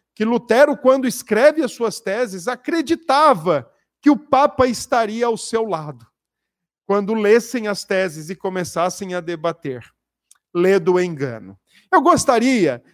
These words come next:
de trazer para os irmãos, nesta noite, as três primeiras teses daquelas noventa e cinco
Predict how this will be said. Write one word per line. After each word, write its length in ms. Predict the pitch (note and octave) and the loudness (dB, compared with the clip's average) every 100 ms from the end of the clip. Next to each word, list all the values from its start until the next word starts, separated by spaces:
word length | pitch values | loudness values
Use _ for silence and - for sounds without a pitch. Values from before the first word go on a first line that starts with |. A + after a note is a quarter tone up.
| _ | _
de 120 | C#4 | -8
trazer 480 | - D#4 G#3+ C4+ C#4+ | 0 0 2 0 0
para 200 | A#3 G#3+ | 0 0
os 140 | F#3 | -2
irmãos, 640 | D#3+ D3+ F#3 E3+ C3+ - - _ _ _ | -4 0 0 0 -4 -12 -18 _ _ _
nesta 400 | F3+ F#3+ - D3 | -2 -2 -2 0
noite, 520 | F#3 F#3+ C#3+ - C3 _ - | 4 4 2 -4 -10 _ -12
as 320 | - C4+ - - | -2 0 -2 -8
três 500 | - F4+ D#4+ - - | -2 2 4 2 -6
primeiras 720 | D4 C4 B3+ E4+ D4+ - - | -4 -2 -2 0 0 0 -6
teses 880 | - A#3 B3 F3 D3 D3+ - - - _ _ _ | -4 -2 -2 -4 -8 -10 -10 -16 -18 _ _ _
daquelas 640 | C#4 C4+ C#4 C4 B3+ F#3+ | -2 0 2 6 4 4
noventa 460 | A3+ A3+ A#3 A3+ A3 | 0 2 0 -2 -6
e 60 | |
cinco 520 | - - G3+ E3+ - | -6 -4 -4 -6 -12